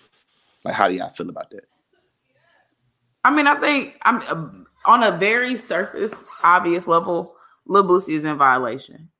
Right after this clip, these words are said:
Speaker 2: right? Let's not even get to the general context and conversation about it. You tell your kids all the time, "What happened in my house, stay in my house. I don't care nothing about nothing." And, and people are saying, "Oh, well, they put it on social media, so they put it out there for us to talk about." Listen,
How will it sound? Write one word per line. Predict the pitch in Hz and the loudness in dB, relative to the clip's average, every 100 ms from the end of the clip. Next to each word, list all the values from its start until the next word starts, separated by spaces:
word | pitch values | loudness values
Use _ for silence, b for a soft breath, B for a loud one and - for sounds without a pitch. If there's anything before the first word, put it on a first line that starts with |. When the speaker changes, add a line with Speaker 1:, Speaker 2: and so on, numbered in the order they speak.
| - | 0
Speaker 2:
right? | 170 160 | 2 2
Let's | 156 247 | 2 2
not | 254 254 | 2 2
even | 208 165 | -2 -2
get | 170 170 | -2 -2
to | |
the | 139 | -6
general | 139 165 143 123 | -2 -2 0 -2
context | - 143 151 151 165 160 - | 0 2 2 0 -6 -6 -8
and | 139 | 2
conversation | 160 151 156 139 156 160 | 2 2 -2 -4 -4 -6
about | 156 160 160 | 2 2 2
it. | - B B B B | -2 B B B B
You | 170 233 | -4 -2
tell | 233 220 | 0 0
your | 202 | -2
kids | 202 220 190 | -2 0 0
all | 170 156 | 2 0
the | |
time, | 165 170 135 | 2 2 4
"What | 147 | 2
happened | 180 180 165 | 2 0 -2
in | |
my | 151 151 | 2 4
house, | 165 151 | 4 2
stay | - 135 | 0 -4
in | 135 | 0
my | 127 139 | 2 2
house. | 123 127 - | 2 -2 0
I | - | 2
don't | 165 170 | 4 2
care | 190 160 | 0 0
nothing | 156 151 147 | -2 -4 -4
about | 135 107 | -2 -2
nothing." | 135 151 - 147 156 B B - | -2 -4 -4 -8 -10 B B -2
And, | 226 208 - | 0 0 0
and | 208 | 0
people | 254 214 | 0 0
are | 214 | 0
saying, | 220 185 | 0 4
"Oh, | 175 | 4
well, | 196 165 | 4 4
they | 180 | 2
put | 220 | 0
it | 185 | 0
on | 175 | 0
social | 180 185 185 | 0 -2 -2
media, | 202 190 180 | -4 -4 -4
so | 170 | -4
they | 170 | -4
put | 208 | -2
it | 170 | -2
out | 160 | -2
there | - 156 | -4 -2
for | 156 | -2
us | 147 | -4
to | - | 0
talk | 185 - | 2 2
about." | 135 131 117 - b b b - | 2 2 0 -2 b b b -2
Listen, | 247 254 170 139 | 0 0 -4 -10